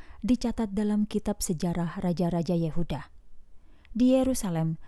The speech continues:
timbul komplotan yang melawan Raja Amazia. Ia melarikan diri ke Lachis,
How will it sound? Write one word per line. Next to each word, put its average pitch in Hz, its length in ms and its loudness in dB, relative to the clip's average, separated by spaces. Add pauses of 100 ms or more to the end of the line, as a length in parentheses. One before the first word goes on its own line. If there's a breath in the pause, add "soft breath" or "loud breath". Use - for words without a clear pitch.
(140 soft breath)
timbul 196 320 8
komplotan 190 640 6
yang 175 160 2
melawan 165 400 2
Raja 170 320 -2
Amazia. 160 560 -2 (640 soft breath)
Ia 190 240 4
melarikan 165 480 0
diri 185 400 2
ke - 80 -4
Lachis, 147 640 -6